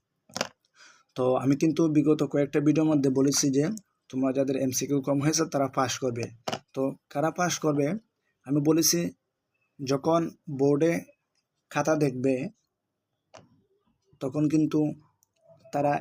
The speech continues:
এমসিকিউ মিশ-, অ-, অর্থাৎ ওএমআর মেশিন দিয়ে তারা খাতা দেখবে, তখন একটা বা দুইটা কম হলে বাড়িয়ে দেওয়ার কোনো সুযোগ নাই। কিন্তু তোমরা যে কোচিং সেন্টার থেকে এই এমসিকিউ মিলিয়েছ, তো তাদের সেখানে ভুল আছে অনেক, তিন থেকে চারটা ভুল আছে।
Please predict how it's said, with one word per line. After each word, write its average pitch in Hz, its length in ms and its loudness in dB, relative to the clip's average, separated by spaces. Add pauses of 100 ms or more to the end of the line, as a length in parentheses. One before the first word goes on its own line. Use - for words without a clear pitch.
(140)
এমসিকিউ 151 500 -2 (280)
মিশ-, 147 340 -2
অ-, 139 120 -4
অর্থাৎ 151 220 -4 (240)
ওএমআর 151 360 2
মেশিন 147 300 2
দিয়ে 160 180 2 (200)
তারা 135 180 -6
খাতা 139 220 0
দেখবে, 120 280 -4 (580)
তখন 156 200 -2 (140)
একটা - 220 -4
বা 156 120 4
দুইটা 151 260 2
কম 147 240 -2
হলে 151 200 2 (340)
বাড়িয়ে 143 240 0
দেওয়ার 151 200 2
কোনো 139 140 -2
সুযোগ 156 320 2
নাই। 120 160 -6 (480)
কিন্তু 190 340 2 (640)
তোমরা 143 220 2
যে 156 120 2 (100)
কোচিং 151 280 -2
সেন্টার 151 380 0
থেকে 151 200 0 (420)
এই 143 180 -2
এমসিকিউ 143 400 2 (120)
মিলিয়েছ, 156 360 4 (680)
তো 139 60 -6 (180)
তাদের 135 260 0
সেখানে 151 260 2 (120)
ভুল 139 160 2 (120)
আছে 143 160 0 (100)
অনেক, 147 160 0 (120)
তিন 139 140 -6 (120)
থেকে 147 220 -4
চারটা 143 240 -4
ভুল 139 240 2
আছে। 180 160 -2